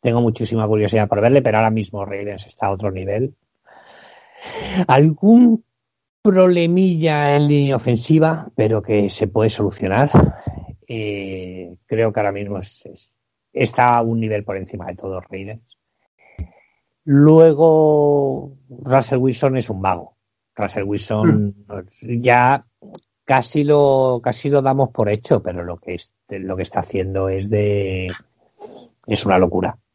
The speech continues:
Speaker 2: La verdad que es una locura. Eh, iba, iba a utilizar esa misma palabra, porque tú lo ves jugar y dices, "No puede, o sea, n-, no puede ser". Y yo, y yo recuerdo, porque llevamos ya muchos años viendo a, a Russell Wilson a un muy buen nivel, pero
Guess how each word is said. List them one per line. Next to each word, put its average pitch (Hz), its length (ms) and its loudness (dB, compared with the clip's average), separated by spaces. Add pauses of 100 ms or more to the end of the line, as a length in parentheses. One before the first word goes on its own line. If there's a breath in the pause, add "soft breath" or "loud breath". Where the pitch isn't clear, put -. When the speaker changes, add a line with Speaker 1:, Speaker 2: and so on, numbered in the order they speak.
(320)
Speaker 2:
La 107 80 -4
verdad 107 140 0
que - 80 -8
es 127 60 -6
una 117 140 2
locura. 92 300 -4 (180)
Eh, 147 180 6
iba, 170 200 6
iba 185 140 8
a 190 40 8
utilizar 185 280 6
esa 156 120 2
misma 151 260 2
palabra, 101 360 -2
porque 113 200 -6
tú 139 120 2
lo 165 100 6
ves 175 140 2
jugar 156 480 0
y 113 40 -10
dices, 104 460 -10 (500)
"No 131 460 0
puede, 170 340 2
o - 60 -20
sea, 113 140 -10
n-, 110 300 -8
no 127 500 -2
puede 160 260 4
ser". 165 260 -2 (260 soft breath)
Y 113 100 -2
yo, 135 240 6
y 139 100 4
yo 139 100 8
recuerdo, 175 760 2 (220)
porque 107 220 -8
llevamos 123 320 0
ya 147 200 -2 (240)
muchos 135 320 -4
años 123 260 -2
viendo 120 340 -2
a, 120 160 4
a 117 40 4
Russell 117 340 -6
Wilson 117 640 -2
a 117 40 0
un 127 120 -2
muy 135 120 4
buen 127 200 4
nivel, 139 300 4 (520 loud breath)
pero 131 480 4